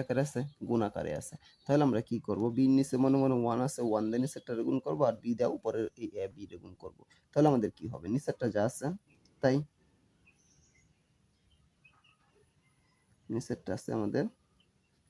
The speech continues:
এ প্লাস বি। আর উপরে কি হবে? বিশ সাথে এ বি যদি আমরা গুণ করি, তাহলে কি হবে? এ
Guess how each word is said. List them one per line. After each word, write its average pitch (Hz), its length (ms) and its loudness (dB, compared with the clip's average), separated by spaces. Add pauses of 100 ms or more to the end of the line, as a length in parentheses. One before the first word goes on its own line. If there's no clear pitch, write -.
(420)
এ - 100 4
প্লাস 65 260 -6
বি। - 80 -10 (760)
আর 87 60 4 (120)
উপরে 147 280 2
কি 147 140 0
হবে? 135 140 2 (120)
বিশ 151 200 4
সাথে 175 180 -2 (160)
এ - 60 2
বি 123 140 2
যদি 120 180 2
আমরা 120 200 4
গুণ 135 180 6
করি, 127 140 2 (100)
তাহলে 120 280 2
কি 135 140 0
হবে? 123 180 4 (960)
এ 123 40 6